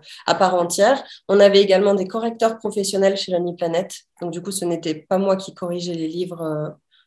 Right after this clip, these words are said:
pour cette entreprise-là. Et ensuite, euh,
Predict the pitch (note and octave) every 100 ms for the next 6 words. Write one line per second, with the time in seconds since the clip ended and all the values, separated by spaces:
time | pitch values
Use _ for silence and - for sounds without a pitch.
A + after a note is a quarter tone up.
0 | _ - E3+ - F3 E3+ E3 D#3+ D#3+ D3+
1 | D#3+ D3+ D#3+ A3+ A3+ _ - - - -
2 | _ _ _ - F#3+ F3 E3+ - - F#3+
3 | _ A3 G#3+ G3 F#3+ F#3+ F3+ F3 E3+ E3
4 | E3